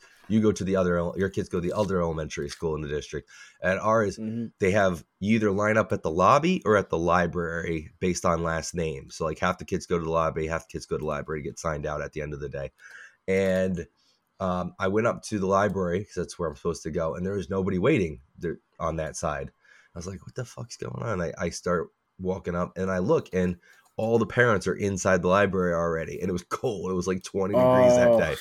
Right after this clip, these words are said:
Speaker 2: yep.
Speaker 1: And I'm like, "Oh, sweet." So one of the parents opens the door for me, and I go in. I'm like,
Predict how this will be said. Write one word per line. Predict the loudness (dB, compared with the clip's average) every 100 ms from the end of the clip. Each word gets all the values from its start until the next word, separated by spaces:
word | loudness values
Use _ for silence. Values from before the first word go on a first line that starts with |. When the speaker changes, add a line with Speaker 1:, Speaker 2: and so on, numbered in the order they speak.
| -8 -4
Speaker 2:
yep. | 2 4 2
Speaker 1:
And | 0
I'm | 0
like, | -2 -2 2
"Oh, | 6 6
sweet." | 6 -2 0
So | 2
one | 4 4
of |
the |
parents | 4 4 4 2
opens | 0 -2
the | -2
door | 0 0
for | 0
me, | 0
and | 2
I | 2
go | 2 2 4
in. | 2 0
I'm | -4
like, | -10